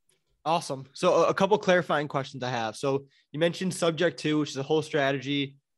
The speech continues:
that we're not gonna get too deep into now, but so he bought a subject to. So essentially the,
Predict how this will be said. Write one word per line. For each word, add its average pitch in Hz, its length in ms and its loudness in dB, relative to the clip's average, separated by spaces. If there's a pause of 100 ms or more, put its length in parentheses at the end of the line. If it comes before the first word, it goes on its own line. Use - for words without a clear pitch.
(140)
that 131 200 0
we're 139 80 0
not 147 120 2
gonna 143 100 -4
get 147 200 0
too 165 160 0
deep 147 240 0
into 143 540 -2 (220)
now, 139 260 0
but 131 180 0
so 151 120 -4
he 156 120 -2
bought 165 220 2
a 151 60 -4
subject 147 440 -4
to. 143 340 -4 (640)
So 175 360 0
essentially 185 800 0
the, 139 480 -4